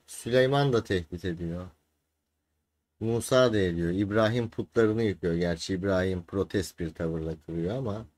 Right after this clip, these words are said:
bu peygamberlere verilen özel bir yetki olabilir. Bizim bir insanın putunu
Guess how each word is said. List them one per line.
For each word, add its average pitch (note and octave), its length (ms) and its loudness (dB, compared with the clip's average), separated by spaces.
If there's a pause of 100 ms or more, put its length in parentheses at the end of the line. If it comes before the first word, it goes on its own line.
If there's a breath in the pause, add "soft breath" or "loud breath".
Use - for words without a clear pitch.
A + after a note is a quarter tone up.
(840)
bu C3 120 -4
peygamberlere C#3 880 6
verilen B2+ 340 6
özel A#2+ 440 4
bir A2+ 100 2
yetki A2 340 2
olabilir. F#2+ 560 2
Bizim A#2+ 380 0
bir B2 100 6
insanın A#2+ 500 2
putunu B2+ 640 0